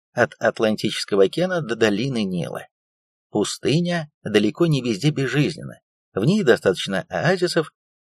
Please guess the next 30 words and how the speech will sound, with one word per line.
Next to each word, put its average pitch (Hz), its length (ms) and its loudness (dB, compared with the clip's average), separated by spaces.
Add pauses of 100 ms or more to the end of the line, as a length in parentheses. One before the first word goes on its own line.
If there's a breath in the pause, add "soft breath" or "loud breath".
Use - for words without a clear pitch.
(120)
неглубоких 110 720 2
долин 117 540 2
с - 100 -18
подземными 143 640 2
источниками 110 580 -2
воды 90 400 -2 (520)
и 110 120 -2
гряд 104 320 2
холмов, 127 560 -2 (320)
над 110 220 2
которыми 165 480 2
порой 147 300 2
нависают 120 520 0
облака, 98 420 2
но 95 140 0
в - 80 -10
целом 185 480 0 (300)
это 185 240 2
лишь 165 280 2
отдельные 156 720 0
хаотично 151 640 -2
разбросанные 135 760 2
по - 120 0
поверхности - 600 0
точки - 400 -2
в 117 140 2
бескрайней 160 680 0
и 135 60 -2
бесплодной 107 560 0
местности, 87 640 -4